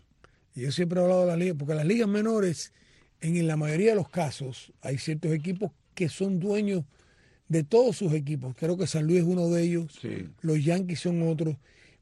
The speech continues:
Speaker 1: pero la mayoría, eh, las ligas menores son, eh,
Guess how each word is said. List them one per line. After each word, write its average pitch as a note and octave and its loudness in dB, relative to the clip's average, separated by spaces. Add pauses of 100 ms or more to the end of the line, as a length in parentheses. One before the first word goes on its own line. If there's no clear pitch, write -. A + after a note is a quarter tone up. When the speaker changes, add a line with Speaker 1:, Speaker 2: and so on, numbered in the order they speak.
(120)
Speaker 1:
pero F3+ 2 (280)
la D#3 -2
mayoría, F#3 0 (720)
eh, C#3+ -4
las C#3 -2
ligas G3+ 0
menores F#3+ -2
son, F#3+ -4 (520)
eh, - -16